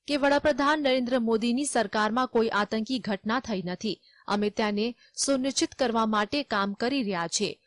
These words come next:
કાશ્મીર ખીણના માહોલને લઈને તેમણે કહ્યું છે, પાકિસ્તાનની ઉશ્કેરણી પર સામાન્ય જીવનને બાધિત કરનારા ભાગલાવાદીઓ અને અન્ય લોકોનો યુગ ઇતિહાસની વાત થઈ ગઈ છે.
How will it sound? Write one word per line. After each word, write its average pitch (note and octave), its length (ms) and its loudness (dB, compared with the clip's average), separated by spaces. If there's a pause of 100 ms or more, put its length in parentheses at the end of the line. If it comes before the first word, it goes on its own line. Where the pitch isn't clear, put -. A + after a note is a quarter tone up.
કાશ્મીર G3+ 440 0
ખીણના A3 440 0
માહોલને A3+ 540 0
લઈને G#3+ 320 0
તેમણે G3+ 340 -2
કહ્યું A3+ 320 0
છે, A3 260 0 (320)
પાકિસ્તાનની A#3 680 0
ઉશ્કેરણી C4 560 0
પર B3+ 200 0
સામાન્ય A3 540 0
જીવનને C4 500 -2
બાધિત G3 400 0
કરનારા G#3+ 600 0 (260)
ભાગલાવાદીઓ A#3+ 840 2
અને A#3 260 2
અન્ય C#4 360 -2
લોકોનો A#3 480 2
યુગ A3+ 320 0 (220)
ઇતિહાસની D4 680 0
વાત A3 260 2
થઈ G#3 260 -2
ગઈ E3+ 180 -4
છે. - 340 -4